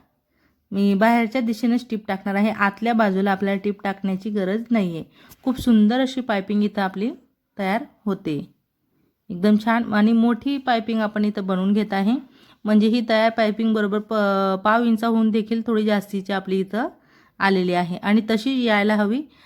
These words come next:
तेव्हा आपल्या ह्या कुर्तीला प्रॉपर जो हवा तो लुक इथं मिळत असतो. म्हणजे गळ्याला पायपिंग, तसंच आपलं मुंड्याला पायपिंग आणि खाली देखील आपण इथं पायपिंग पट्टी जी आहे ती थोडी ब्रॉडमध्ये लावून घेणार आहेत. बघू शकता,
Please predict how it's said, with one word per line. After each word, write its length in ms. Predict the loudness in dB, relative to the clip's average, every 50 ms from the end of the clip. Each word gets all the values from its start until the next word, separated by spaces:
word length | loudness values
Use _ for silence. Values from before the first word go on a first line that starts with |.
| -20 _ _ -4
तेव्हा 260 | -2 0 2 2 2
आपल्या 600 | 2 0 -2 -2 0 0 2 2 2 2 2 2 0
ह्या 120 | 0 -2
कुर्तीला 640 | -2 -2 -4 -4 -4 -4 -6 -4 -2 -2 -2 -4 -6 -10 _ _ _ _ _ _ _ _ _ -4
प्रॉपर 360 | -2 0 0 0 0 0 0
जो 180 | 0 0 0 0
हवा 320 | 0 0 2 2 2 0
तो 160 | 0 0 -2
लुक 280 | 0 0 0 -2 -2 -4
इथं 260 | -6 -6 -6 -6 -8 -8 -8 _
मिळत 300 | -4 -2 -2 -2 -2 -4
असतो. 440 | -6 -8 -8 -8 -8 -8 -8 -8 -12 -18 -20 -20 -20 -16 _
म्हणजे 180 | -4 -2 0 2
गळ्याला 340 | 2 2 2 2 2 2 0
पायपिंग, 520 | 0 0 -2 -2 -2 -2 -2 0 0 0 -2 -4
तसंच 260 | -6 -6 -6 -6 -4
आपलं 420 | -4 -4 -2 -2 0 0 0 0
मुंड्याला 420 | 0 2 2 2 2 2 2 0 0
पायपिंग 440 | -2 -2 -4 -2 -2 -4 -4 -4
आणि 240 | -4 -2 0 0 0 0 0
खाली 200 | -2 0 0 0
देखील 300 | 0 0 -2 -2 0 0
आपण 240 | 0 -2 -2 -4 -4
इथं 280 | -4 -4 -4 -6 -6 -6 -8 _ _ _ _ _ _ _ _ _ _ -2
पायपिंग 340 | 0 0 0 2 2 2 2
पट्टी 280 | 2 -2 -2 -2 -4
जी 120 | -2 0 0
आहे 180 | 2 2 0
ती 120 | 0 -2 -4 -2
थोडी 200 | 0 0 0 0
ब्रॉडमध्ये 600 | 0 0 2 2 2 2 0 -4 -4 -4 -4 -6 -6 -8 _ _ _ _ _ -8
लावून 320 | -6 -4 -4 -4 -6 -6
घेणार 260 | -6 -6 -6 -6 -6
आहेत. 240 | -6 -6 -8 -10 -12 -14 _ _ _ _ _ _ _ _ _ _ _ _ _ _ _ _ _ _ _ _ _ _ _ -2
बघू 220 | 0 0 0 0
शकता, 360 | 0 0 -2 -2 -2 -4 -4